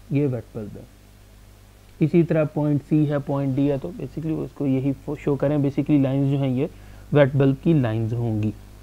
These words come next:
ओके जी, उसके बाद जो है, आ, wet bulb की lines आ गई, ठीक है। इस temperature में dry bulb आपने देख लिया, dry bulb straight आपके पास vertical lines हैं, dew point humidity ratio के लिए,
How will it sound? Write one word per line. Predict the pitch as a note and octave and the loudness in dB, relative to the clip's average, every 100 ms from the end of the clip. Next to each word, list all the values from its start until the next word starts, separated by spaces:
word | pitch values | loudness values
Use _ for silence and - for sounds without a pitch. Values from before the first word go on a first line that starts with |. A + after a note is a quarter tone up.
| - - - - - | -20 -20 -20 -10 2
ओके | E3+ F#3+ | 6 8
जी, | D3+ C3+ | 6 4
उसके | D#3+ - G3 | 2 4 8
बाद | E3 D#3+ D3 | 10 8 8
जो | D3 | 4
है, | D3 D3+ | 4 2
आ, | - C3 B2+ | 2 2 4
wet | C#3 C#3 | 4 4
bulb | D#3+ D3+ | 4 4
की | D#3+ | 4
lines | D3 C#3 C#3 | 4 4 2
आ | C#3 B2+ | 2 2
गई, | C3 C3 | 0 -2
ठीक | - B2 | -2 0
है। | C3+ | -2
इस | C3+ | 0
temperature | C3 C3+ B2 | -2 -2 0
में | B2+ B2+ | 0 0
dry | A#2 A#2+ | 0 0
bulb | B2 C#3 C3 | 2 2 2
आपने | B2 C3 C3 | 0 0 0
देख | B2 A#2+ | 0 0
लिया, | C#3 | -2
dry | A#2+ A#2 | 0 0
bulb | B2 B2+ | 0 0
straight | - - C3+ C3+ C#3+ | -2 0 2 2 -2
आपके | B2+ - | -2 -2
पास | C3 B2+ | -2 -2
vertical | B2+ B2 C3+ D3 | -2 -2 0 2
lines | C#3+ B2+ C3 B2 | 2 0 0 0
हैं, | C3 C3 C3+ A#2+ | -2 -2 -2 -2
dew | B2+ C3 | -2 -2
point | C3+ C3 - | -2 -4 -4
humidity | B2 B2+ C3+ | -4 -2 -2
ratio | B2+ A#2 B2+ - | -2 -2 -6 -4
के | B2+ | -2
लिए, | A#2+ D3+ | 0 -2